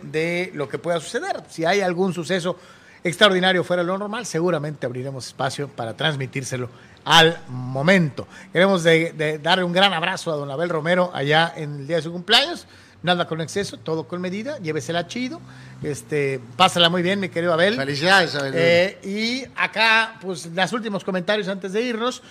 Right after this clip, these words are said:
Speaker 1: Dice Víctor Baños, "Esa división del oeste va a ser a-", no, perdón, dice Víctor Baños, "Karim sí lo tengo más arriba que LeBron, aunque lo rebasen puntos".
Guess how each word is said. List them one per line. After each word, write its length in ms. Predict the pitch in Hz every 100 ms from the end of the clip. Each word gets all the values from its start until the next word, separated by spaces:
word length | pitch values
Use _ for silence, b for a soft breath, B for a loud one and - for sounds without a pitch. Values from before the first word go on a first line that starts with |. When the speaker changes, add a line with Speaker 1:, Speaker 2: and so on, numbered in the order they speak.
| B B B
Speaker 1:
Dice 220 | - 208
Víctor 260 | 247 214 220
Baños, 300 | 240 247 240
"Esa 180 | 240 240
división 440 | 214 170 220 226
del 160 | 233 220
oeste 480 | 202 226 226 - 214
va 80 |
a 20 | 202
ser 220 | 185 220
a-", 80 | 196 170 175 160 165 156 190
no, 200 | 208 196
perdón, 340 | 170 190 180 -
dice 320 | 175 220 - 240
Víctor 260 | 240 220
Baños, 300 | 214 208 160 - _ _ _ _ _ - _ -
"Karim 400 | 196 202 285 370 392 - b b _
sí 220 | - 247
lo 180 | 285 -
tengo 280 | 240 233
más 220 | 214 214 214
arriba 320 | 190 202 196
que 100 | 156
LeBron, 320 | 147 156 214 208
aunque 280 | 160 139
lo 120 | 147 135
rebasen 400 | 135 160 160 160
puntos". 320 | 196 160